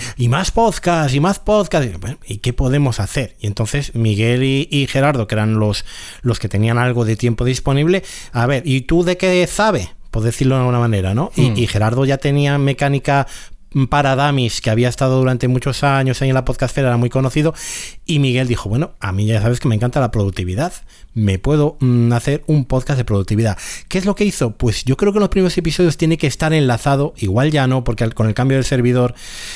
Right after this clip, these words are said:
Speaker 1: eh, las cosas se pierden, un, eh, MindNote magnífico que tenía él, para, eh, en ese MindNote estaban los diez aspectos y aplicaciones fundamentales de la productividad y hacer un programa por cada uno de ellos.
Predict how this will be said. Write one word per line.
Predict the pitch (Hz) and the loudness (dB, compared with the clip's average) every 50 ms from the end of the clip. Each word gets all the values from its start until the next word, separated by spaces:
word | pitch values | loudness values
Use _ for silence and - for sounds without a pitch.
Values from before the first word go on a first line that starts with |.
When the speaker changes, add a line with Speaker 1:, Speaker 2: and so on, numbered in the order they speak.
| - - - - | -14 -14 -12 -6
Speaker 1:
eh, | - - 98 95 98 101 101 95 98 110 | -4 -4 -2 -2 -2 -4 -4 -4 -4 -2
las | 113 110 - | -2 -2 -2
cosas | - 123 120 120 113 | -4 -4 -4 -2 -2
se | 127 | -4
pierden, | 113 - 139 135 135 135 151 151 147 151 - - - - - - - - - | -2 -2 -2 0 0 0 0 0 0 -2 -6 -14 -16 -18 -18 -18 -14 -2 0
un, | 175 196 214 220 202 175 139 131 - - | 2 4 4 4 4 4 4 2 0 0
eh, | 143 131 127 | 0 2 2
MindNote | 120 123 151 190 196 180 170 160 160 160 160 156 165 - - - - - - | 4 4 4 4 4 4 4 4 4 4 2 0 0 -4 -8 -12 -16 -16 -6
magnífico | - 123 123 127 117 - 135 143 170 185 - - 151 135 - - 156 151 | -2 0 0 0 0 0 0 2 2 0 0 0 -2 -2 0 0 -2 0
que | 143 117 | 0 0
tenía | 113 120 131 143 139 131 131 131 135 | 0 2 2 2 2 2 2 2 2
él, | 151 180 190 - - - - - - - - - - - - | 0 -2 -4 -8 -14 -18 -18 -18 -18 -20 -20 -20 -18 -6 -2
para, | 143 156 170 170 175 180 - - - | 0 2 2 4 2 2 0 -2 -2
eh, | 139 131 131 127 123 120 120 117 117 113 113 110 110 107 107 104 101 131 | 0 2 2 4 4 4 4 4 4 4 4 2 2 2 2 2 2 2
en | 120 120 | 2 2
ese | 127 - - | 0 0 0
MindNote | 165 160 165 165 160 165 175 175 - 139 | 0 2 2 2 2 2 0 0 -2 -4
estaban | - - 165 160 160 165 160 127 127 | -2 0 2 2 2 2 4 4 2
los | 135 127 117 117 | 2 2 0 -4
diez | 127 147 180 208 214 208 - - - - - | -2 0 2 2 2 0 -2 -8 -10 -8 -4
aspectos | - 139 - - - 170 156 - - 175 156 135 | -4 -4 -4 -2 -6 -6 -6 -4 -4 -2 0 0
y | 139 | 0
aplicaciones | 127 131 127 - 123 113 - 147 147 - | 0 0 0 0 0 0 0 0 0 0
fundamentales | - 135 127 127 120 117 117 113 110 104 - 139 147 147 147 139 | 0 2 2 4 4 2 2 2 0 0 0 0 2 2 2 0
de | 123 117 | 2 0
la | 110 110 | 0 0
productividad | - 107 95 95 98 - 95 90 95 104 107 104 - - | 2 0 0 0 0 -2 -2 -2 0 2 0 0 0 0
y | 107 | -2
hacer | 104 - 139 147 | 0 0 0 0
un | 147 - | 0 0
programa | - 135 123 135 147 151 156 151 | 0 -2 0 0 0 0 0 0
por | - 127 113 | 0 -2 -2
cada | - 110 110 117 | -2 -2 0 0
uno | 113 107 101 | 0 0 0
de | 95 90 | 0 -2
ellos. | 90 87 - | -2 -4 -6